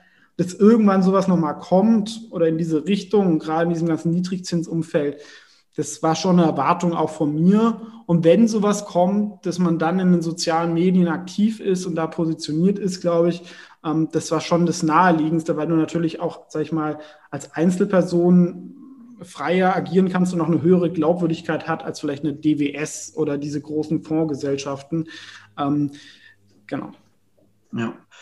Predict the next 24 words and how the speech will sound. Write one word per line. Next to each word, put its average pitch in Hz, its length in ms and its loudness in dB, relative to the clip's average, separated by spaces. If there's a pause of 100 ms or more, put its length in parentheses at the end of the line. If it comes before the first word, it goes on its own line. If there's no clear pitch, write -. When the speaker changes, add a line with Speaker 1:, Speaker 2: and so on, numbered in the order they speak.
(360)
Speaker 2:
bin 120 80 4
ich 120 80 6
ganz 131 180 6
bei 135 160 4
dir. 117 240 2 (140)
Also 117 260 0
auf - 320 -4
YouTube 151 280 -2
machst 135 200 0
du 123 60 -2
echt 131 180 -4
einen 127 80 -2
tollen 131 240 4
Job. 156 240 0
Du 120 100 -8
veröffentlichst 127 460 2
ja 123 80 2
fast - 300 -6
täglich, 160 760 2 (1040)
soweit 131 320 4
ich 127 120 -2
weiß. 147 460 0 (300)
Speaker 1:
Ja. 180 380 0
Speaker 2:
Ähm, 156 600 8